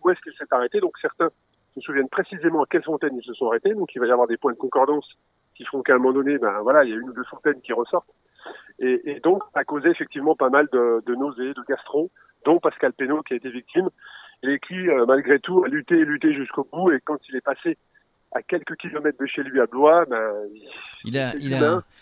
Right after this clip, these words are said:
Speaker 2: il a, ce
Speaker 1: C'est
Speaker 2: qu'on
Speaker 1: humain,
Speaker 2: dirait, ce
Speaker 1: voilà,
Speaker 2: qu'on
Speaker 1: il
Speaker 2: dirait en
Speaker 1: s'est dit,
Speaker 2: boxe,
Speaker 1: allez,
Speaker 2: il a jeté
Speaker 1: je rentre.
Speaker 2: l'éponge.
Speaker 1: Voilà,
Speaker 2: Ceci
Speaker 1: il
Speaker 2: dit,
Speaker 1: a,
Speaker 2: Pascal
Speaker 1: il,
Speaker 2: disait
Speaker 1: je l'a-,
Speaker 2: de
Speaker 1: je l'avais un petit peu, ouais.
Speaker 2: Ouais,
Speaker 1: Je l'avais,
Speaker 2: Pas-,
Speaker 1: je l'avais, euh, je l'avais, euh, senti venir, j'avais dit à mon équipe, parce qu'on suit, on suit, on suit tous les coureurs, euh, toutes les heures, on regarde où ils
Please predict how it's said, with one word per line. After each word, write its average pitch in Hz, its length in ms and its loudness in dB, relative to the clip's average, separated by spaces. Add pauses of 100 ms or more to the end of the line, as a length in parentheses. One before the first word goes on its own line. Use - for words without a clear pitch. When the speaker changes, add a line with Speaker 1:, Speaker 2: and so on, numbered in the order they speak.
(120)
Speaker 2:
il 131 140 -2
a, 160 120 2
ce - 60 -4
Speaker 1:
C'est 330 60 0
Speaker 2:
qu'on 156 80 0
Speaker 1:
humain, 147 120 0
Speaker 2:
dirait, 151 200 4
ce 170 60 4
Speaker 1:
voilà, 131 200 2
Speaker 2:
qu'on 151 60 6
Speaker 1:
il 147 60 2
Speaker 2:
dirait 147 140 -2
en - 20 2
Speaker 1:
s'est 143 60 2
dit, 139 40 -2
Speaker 2:
boxe, 147 220 4
Speaker 1:
allez, 127 80 -4
Speaker 2:
il 135 60 -2
a 135 80 0
jeté 135 240 -4
Speaker 1:
je 127 60 -2
rentre. 123 120 -2
Speaker 2:
l'éponge. 110 300 -4 (840)
Speaker 1:
Voilà, 117 260 -6 (220)
Speaker 2:
Ceci 160 240 -2
Speaker 1:
il 175 60 -4
Speaker 2:
dit, 196 80 0
Speaker 1:
a, - 20 0
Speaker 2:
Pascal 190 380 2
Speaker 1:
il, 180 60 -4
Speaker 2:
disait 165 240 -4
Speaker 1:
je - 20 0
l'a-, 165 120 6
Speaker 2:
de 170 60 -2
Speaker 1:
je 190 80 6
l'avais 175 140 6
un 190 80 2
petit - 120 -16
peu, 196 140 2
ouais. 139 240 2 (300)
Speaker 2:
Ouais, 127 200 0
Speaker 1:
Je 165 60 -4
l'avais, 175 220 4
Speaker 2:
Pas-, 165 40 -2
Speaker 1:
je 160 80 -4
l'avais, 180 240 2
euh, 160 220 0 (420)
je 165 80 -8
l'avais, 151 140 -6
euh, 143 360 -12 (120)
senti - 240 -16
venir, 170 400 -8
j'avais 143 200 -12
dit 170 60 2
à 170 40 0
mon 165 120 -4
équipe, 175 280 -10 (880)
parce - 100 -20
qu'on 151 140 -8
suit, - 200 -12
on 165 140 -4
suit, - 160 -10
on 165 160 -2
suit 190 200 -16
tous 175 80 -10
les 160 100 -2
coureurs, 160 360 4
euh, 123 180 -2
toutes - 220 -20
les 156 160 -6
heures, 175 160 2
on 135 60 -2
regarde 135 320 -4
où 135 80 -10
ils 127 100 -14